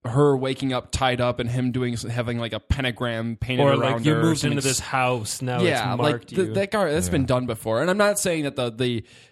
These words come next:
Speaker 1: the horror S T D allegory thing hasn't been done before, 'cause it has. I mean, teeth. But,
Speaker 3: Yeah.
Speaker 1: but, um, I, it was, uh,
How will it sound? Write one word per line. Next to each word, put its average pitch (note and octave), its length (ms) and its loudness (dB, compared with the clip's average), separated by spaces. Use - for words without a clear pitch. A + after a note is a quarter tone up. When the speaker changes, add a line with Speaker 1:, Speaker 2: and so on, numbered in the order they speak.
Speaker 1:
the B2 220 2
horror B2 440 2
S A#2+ 200 -2
T B2+ 120 -2
D A2+ 200 -2
allegory A2+ 540 -2
thing A2+ 260 -4
hasn't A2+ 260 -4
been G#2+ 100 -4
done A2 120 -4
before, A2+ 180 -4
'cause A2+ 120 -6
it G#2 60 -6
has. A2 380 -4
I A2+ 60 -2
mean, G#2+ 200 -8
teeth. A#2 400 -6
But, A2+ 200 -2
Speaker 3:
Yeah. F#2 120 -6
Speaker 1:
but, C#3 360 2
um, A2 600 -4
I, - 200 -6
it F3 60 -4
was, G#3+ 180 -2
uh, C#3 180 -6